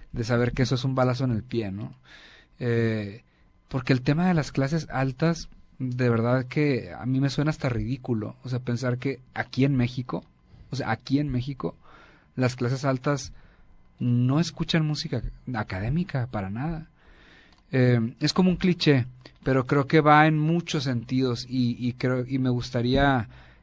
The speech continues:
que, que, digo, que ojalá que también lo, lo pudieran tomar en cuenta, este, mis compañeros artistas de otros ámbitos,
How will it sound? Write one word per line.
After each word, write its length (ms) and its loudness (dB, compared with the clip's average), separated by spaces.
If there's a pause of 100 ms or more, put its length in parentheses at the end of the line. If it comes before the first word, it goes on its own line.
(160)
que, 420 4 (100)
que, 580 0 (160)
digo, 200 2
que 80 -2
ojalá 340 4
que 100 -2
también 360 2
lo, 340 2
lo 140 -4
pudieran 460 0
tomar 260 0
en 120 0
cuenta, 600 0 (280)
este, 560 -6
mis 180 -4
compañeros 440 -2
artistas 460 -4
de 160 -2
otros 760 2 (420)
ámbitos, 800 2